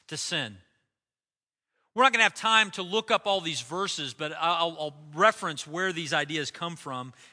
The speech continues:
and you can look them up later. There are,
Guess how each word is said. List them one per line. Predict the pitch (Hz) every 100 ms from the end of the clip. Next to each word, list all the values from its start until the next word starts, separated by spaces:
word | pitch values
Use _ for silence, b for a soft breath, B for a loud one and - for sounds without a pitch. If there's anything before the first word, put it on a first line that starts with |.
| b
and | 151
you | 156
can | 151 156
look | 175 -
them | 156
up | 139 135
later. | 139 143 131 - B B
There | 196 202 180
are, | 180 165 156